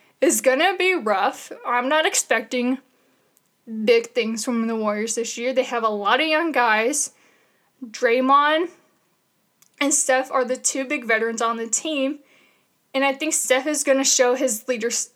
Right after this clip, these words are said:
leadership skills this season. But next season, watch out, 'cause the Warriors are gonna be back, I think,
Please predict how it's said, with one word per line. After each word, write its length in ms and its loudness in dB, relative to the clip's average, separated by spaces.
leadership 540 -2
skills 360 -2
this 180 -2
season. 440 -4
But 160 2
next 520 2
season, 720 0
watch 380 0
out, 380 0
'cause 200 -2
the 80 -6
Warriors 240 0
are 100 4
gonna 200 0
be 120 -2
back, 280 0
I 100 -4
think, 340 -8